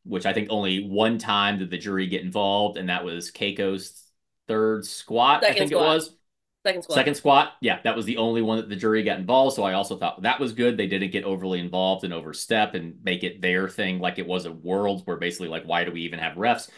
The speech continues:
Speaker 1: So, yeah,
Speaker 2: Mm-hmm.
Speaker 1: all in all, it just, it just worked out really, really well. So credit. I know Pete puts so much into this throughout the entire year. And then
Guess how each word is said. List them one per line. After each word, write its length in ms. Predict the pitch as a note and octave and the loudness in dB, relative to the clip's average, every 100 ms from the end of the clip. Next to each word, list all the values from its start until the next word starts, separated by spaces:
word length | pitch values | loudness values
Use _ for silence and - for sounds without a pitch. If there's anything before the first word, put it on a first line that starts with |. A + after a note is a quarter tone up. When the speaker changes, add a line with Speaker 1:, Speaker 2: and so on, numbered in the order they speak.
| - - _ | -20 -20 _
Speaker 1:
So, 240 | - F#3 - _ E3 | 0 0 0 _ 0
yeah, 160 | - | 0
Speaker 2:
Mm-hmm. 60 | C#3+ | 6
Speaker 1:
all 180 | B3+ F#3 | 8 10
in 60 | |
all, 180 | B2+ - | 8 6
it 100 | - | 4
just, 180 | G3 F3 | 4 4
it 120 | F3+ | 2
just 200 | F#3 F3+ | 4 2
worked 220 | D#3 D3+ D3 | 4 4 6
out 300 | B2+ B2 _ | 6 4 _
really, 580 | A2 G#2+ A2 C3 C3 C3 | -14 -8 2 4 6 4
really 280 | A#2+ A#2 G#2+ | 4 2 2
well. 400 | G#2+ G2+ G2+ - | 2 2 0 -2
So 240 | - G2+ | -4 -4
credit. 400 | F#2 A#2 A2+ A2 | 0 2 2 2
I 60 | G#2 | 0
know 140 | G#2 | -2
Pete 420 | F#2+ - G#2+ - _ _ | -4 -4 -4 -6 _ _
puts 240 | G#2 F#2 - - | -4 -4 -10 -12
so 160 | - A2+ | -2 2
much 220 | A2 G#2+ | 2 0
into 220 | G#2 G2+ | -2 -2
this 160 | G2+ G#2 | -2 -2
throughout 200 | A2 F2+ | -4 -4
the 60 | F#2 | -6
entire 360 | E2 G2 G2 | -4 -2 0
year. 300 | F#2 F#2+ G2 | 0 0 0
And 120 | F#2 F2+ | -2 -2
then 260 | F2 E2+ | -6 -10